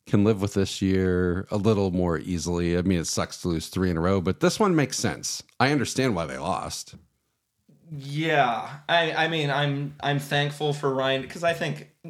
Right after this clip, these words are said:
Speaker 2: you can say, like, "Oh, you know, we don't have a mobile Q-, quarterback, and, you know, we don't have, we, we don't have the type of personnel to,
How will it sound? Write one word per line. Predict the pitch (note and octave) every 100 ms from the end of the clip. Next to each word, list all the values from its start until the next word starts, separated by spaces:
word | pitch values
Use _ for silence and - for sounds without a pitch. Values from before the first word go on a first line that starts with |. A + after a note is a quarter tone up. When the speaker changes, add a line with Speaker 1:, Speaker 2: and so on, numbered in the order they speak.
| -
Speaker 2:
you | - G3+ G#3+
can | E3+ D3
say, | D3+ C#3 C3 B2+
like, | B2+ B2 A#2+
"Oh, | B2+ B2+ B2+
you | B2
know, | A#2+ A#2+
we | B2
don't | B2 A#2+
have | B2
a | B2+
mobile | B2+ B2+ B2
Q-, | - C#3 C#3
quarterback, | - C#3 B2+ B2 B2 B2 A#2+ A2+
and, | A#2 A#2+ A2+
you | A#2+
know, | A#2
we | A#2
don't | A#2+ A#2+
have, | B2 A#2 - - _ _ _ -
we, | C3 A2+ -
we | C3
don't | C3+ B2
have | B2+ B2 -
the | -
type | - C#3 C3+
of | A#2+
personnel | - C#3+ C#3+ - B2+ B2 B2+ B2+
to, | - A#2+ A#2